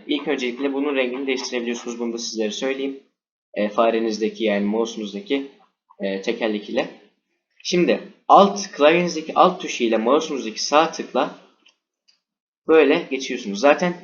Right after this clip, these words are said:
e, eğer ki yardımcı görüş üyeyseniz böyle çarpı şeklinde olur nişangah. Normal üç X'teyseniz aynı şekilde alt ve sağ tık yaptığında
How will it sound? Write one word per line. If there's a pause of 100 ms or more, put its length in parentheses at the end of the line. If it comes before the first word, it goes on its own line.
(340)
e,
eğer
ki
yardımcı
görüş
üyeyseniz
böyle
çarpı
şeklinde
olur (160)
nişangah. (960)
Normal
üç
X'teyseniz
aynı
şekilde
alt
ve
sağ
tık
yaptığında